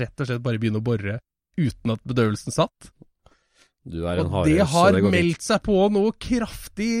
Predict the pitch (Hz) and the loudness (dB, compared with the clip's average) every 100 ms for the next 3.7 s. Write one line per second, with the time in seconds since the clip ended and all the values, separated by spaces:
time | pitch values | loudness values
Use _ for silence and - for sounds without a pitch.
0 | 233 202 214 220 - 147 143 123 196 226 | -2 -4 -2 -4 -4 -4 -4 -2 -2 -2
1 | 247 254 - 190 180 147 - - - 208 | -4 -6 -6 -4 -2 -4 -10 -2 2 4
2 | 233 - - - - 190 185 190 220 196 | 2 -2 -12 -12 -4 0 2 2 0 -6
3 | 180 220 214 208 226 101 | -6 -4 -2 -2 -2 0